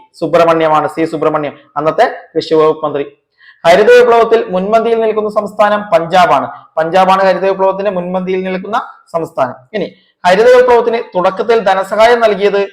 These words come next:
റോക്ക് ഫെല്ലർ ഫൗണ്ടേഷൻ ആണ്. ഹരിത വിപ്ലവത്തിന് തുടക്കത്തിൽ ധനസഹായം നൽകിയത് റോക്ക് ഫെല്ലർ ഫൗണ്ടേഷൻ.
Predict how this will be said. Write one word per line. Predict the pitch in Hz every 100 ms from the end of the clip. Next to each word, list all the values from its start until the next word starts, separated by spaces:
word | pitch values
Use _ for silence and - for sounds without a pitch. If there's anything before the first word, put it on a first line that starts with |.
| _ _ 151
റോക്ക് | 165 208 240 - 208
ഫെല്ലർ | 190 196
ഫൗണ്ടേഷൻ | 202 190 185 180 175 170
ആണ്. | 135 127 - _
ഹരിത | 151 165 190
വിപ്ലവത്തിന് | 196 202 202
തുടക്കത്തിൽ | 196 180 185 208 220
ധനസഹായം | 208 196 202 196 208
നൽകിയത് | 208 202 214 233 - - -
റോക്ക് | 147 165 - - -
ഫെല്ലർ | 180 175 175
ഫൗണ്ടേഷൻ. | - - - 165 165 151 -